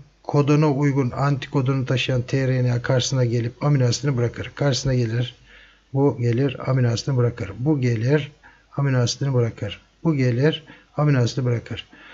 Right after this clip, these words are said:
Ve bu şekilde bunları her bıraktıklarında bu amino asitler birbirine bağlanır. Ne ile?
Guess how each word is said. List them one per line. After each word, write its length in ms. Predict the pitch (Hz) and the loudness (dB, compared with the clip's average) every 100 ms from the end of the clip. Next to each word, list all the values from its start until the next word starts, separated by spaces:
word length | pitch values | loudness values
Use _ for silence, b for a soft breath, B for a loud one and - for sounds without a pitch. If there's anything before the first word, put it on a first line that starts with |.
| B B B B B B B B _ _ _ _ _ - | B B B B B B B B _ _ _ _ _ -14
Ve 380 | 120 147 151 147 | -2 2 2 2
bu 60 | |
şekilde 460 | - 143 - 139 139 | 2 0 0 -2 0
bunları 260 | 139 139 | 2 4
her 300 | 120 156 165 | 4 6 6
bıraktıklarında 720 | 143 123 123 - 135 123 139 143 | 6 2 0 -4 2 2 4 4
bu 100 | 143 | 2
amino 160 | 139 | 2
asitler 280 | 123 - 123 | 0 0 -2
birbirine 440 | 123 113 113 139 | 0 -2 0 0
bağlanır. 640 | 127 113 110 117 165 165 - - - 131 | 2 0 0 2 2 0 -6 -12 -10 -4
Ne 140 | 135 | 0
ile? 180 | 113 | 0